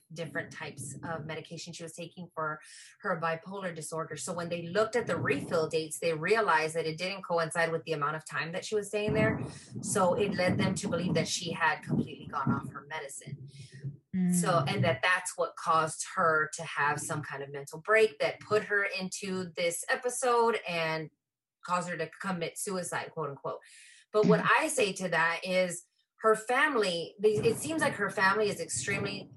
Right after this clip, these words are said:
Speaker 1: tight-knit. And I know she had a sister also. So with your family being that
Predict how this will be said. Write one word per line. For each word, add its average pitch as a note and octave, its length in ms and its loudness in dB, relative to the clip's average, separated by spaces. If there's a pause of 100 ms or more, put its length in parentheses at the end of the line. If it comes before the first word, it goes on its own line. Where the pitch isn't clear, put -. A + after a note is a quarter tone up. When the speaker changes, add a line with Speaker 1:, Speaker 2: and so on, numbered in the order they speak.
(140)
Speaker 1:
tight-knit. - 580 -2
And E3+ 120 -4
I F3 100 0
know G#3+ 140 4
she G#3 120 4
had F3+ 140 4
a E3 40 0
sister - 440 -4
also. D#3+ 500 -2 (380)
So A3+ 260 2
with G#3 160 6
your G3+ 140 2
family C#4+ 340 0
being A3 280 -4
that F#3 260 2